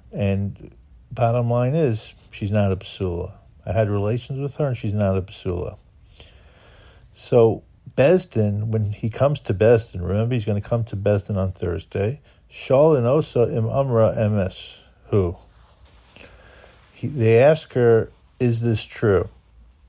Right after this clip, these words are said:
Lo mitzani besula. So she says, "Yes, it's true. But the reason I'm not a besula is from nation afalti v'hikani eitz okarka."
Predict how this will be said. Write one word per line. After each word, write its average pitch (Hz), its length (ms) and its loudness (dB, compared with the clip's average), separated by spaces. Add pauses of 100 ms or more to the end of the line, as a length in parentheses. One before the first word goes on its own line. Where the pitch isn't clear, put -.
(600)
Lo 113 180 4
mitzani 113 640 -4
besula. 98 680 -4 (460)
So - 200 -6
she 107 220 -8
says, 110 280 -2
"Yes, 147 280 -4
it's 107 120 -8
true. 92 460 -4 (800)
But 98 180 -4
the 101 80 -4
reason 147 280 -2
I'm 123 100 -4
not 120 200 2
a 107 40 2
besula 107 680 0
is 104 100 -6
from 104 200 -4
nation 117 340 -4
afalti 113 600 0
v'hikani 101 720 -4
eitz 117 460 -6
okarka." 90 800 0